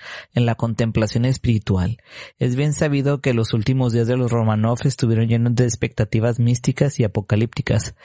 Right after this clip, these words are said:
Rasputín es la figura más notoria aquí, pero no fue el único personaje místico que dio consejos a la dinastía condenada.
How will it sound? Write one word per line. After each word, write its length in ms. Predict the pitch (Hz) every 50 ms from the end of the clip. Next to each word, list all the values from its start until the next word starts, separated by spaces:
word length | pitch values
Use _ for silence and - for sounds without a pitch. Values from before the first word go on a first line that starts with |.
| - - - - - _ -
Rasputín 540 | - 120 113 - - 123 113 - 127 127 139
es 120 | 143 143
la 140 | 147 151 143
figura 500 | - 135 120 120 123 131 131 143 151 - 196
más 240 | 117 113 110 113
notoria 420 | 113 117 117 - - 113 110 110 110
aquí, 380 | 107 - 123 127 123 117 - - - - - - - _ -
pero 200 | - 117 120 120
no 120 | 123 127
fue 320 | - - 143 143 147 147 139 - _ _ _ _
el 160 | - 131 123 120
único 340 | 123 127 127 - - 135
personaje 560 | - 147 127 - - 117 113 113 117 120 123 123
místico 600 | 117 117 123 123 - - - 151 - - 165 147
que 140 | - 127 110
dio 160 | 110 117 117
consejos 560 | - 131 123 120 - 123 120 - 139 135 -
a 20 | 143
la 80 | 139
dinastía 540 | 131 120 120 113 110 104 - - 117 107 -
condenada. 640 | - 110 107 107 110 113 120 127 127 120 113 110 -